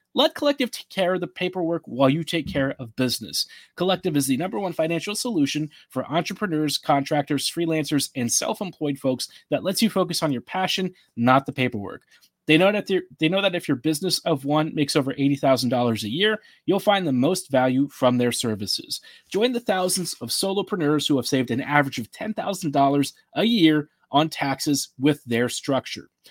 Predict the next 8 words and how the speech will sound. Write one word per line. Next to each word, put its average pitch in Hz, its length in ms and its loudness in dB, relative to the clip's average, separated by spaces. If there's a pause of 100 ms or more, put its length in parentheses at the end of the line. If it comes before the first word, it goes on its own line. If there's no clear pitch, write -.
(280)
Right 233 220 2
now, 208 160 0
Collective 185 420 -2
is 139 220 0
offering 165 560 0
one 160 240 2
month 180 180 -6
free 185 260 -2